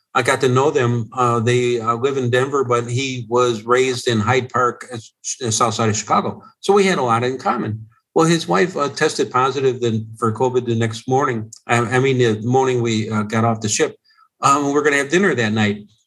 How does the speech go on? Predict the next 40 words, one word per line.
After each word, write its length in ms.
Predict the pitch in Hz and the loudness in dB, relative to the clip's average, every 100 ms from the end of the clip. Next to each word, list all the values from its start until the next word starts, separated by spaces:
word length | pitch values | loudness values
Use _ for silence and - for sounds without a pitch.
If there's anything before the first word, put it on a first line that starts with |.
| _ _ - | _ _ -2
And 180 | 135 127 | -2 2
so 280 | 143 131 | 2 4
he's 180 | 131 127 | 2 0
kinda 200 | 127 160 | 0 2
letting 220 | 135 135 135 | 2 0 0
me 120 | 135 | 0
know, 220 | 139 151 | 2 0
"Well, 140 | 139 139 | 0 0
I'll 80 | 208 | 2
go 120 | 180 | 0
out 140 | 165 | 0
to 60 | 135 | 0
dinner 260 | 135 165 | 0 0
with 180 | 135 113 | -2 -2
you, 100 | 120 | -2
but 160 | 113 117 | 0 0
I'll 120 | 117 | 0
let 140 | 117 113 | -2 -4
you 60 | |
know 100 | 117 113 | -2 -2
that 140 | 110 | -2
you 80 | 110 | -4
tested 340 | 110 104 107 | -2 -4 -4
positive." 540 | 117 151 135 107 107 - | -4 -2 -2 -4 -2 -2
<laughs> 0 | |
So, 240 | - 208 - | -2 0 0
"Okay, 320 | 214 - 185 | 0 2 0
fine, 500 | 170 - 202 156 139 | 0 0 0 0 2
you 100 | 135 | 2
know, 100 | 139 | 2
let's 220 | 156 156 | 2 0
go." 440 | - 190 277 165 175 170 _ _ | 2 2 2 -2 -6 -14 _ _
You 80 | 185 | 0
know, 140 | 202 220 | 0 2
it's 180 | 202 185 | 0 2
because 380 | 190 185 196 190 | 0 0 0 2
it's, 260 | 185 - | 0 0
uh, 260 | 185 170 165 143 135 | -2 -2 -4 -16 -10
the 160 | 156 156 | -8 0
dangers. 640 | 151 180 233 156 123 110 | 2 2 0 -2 -2 -4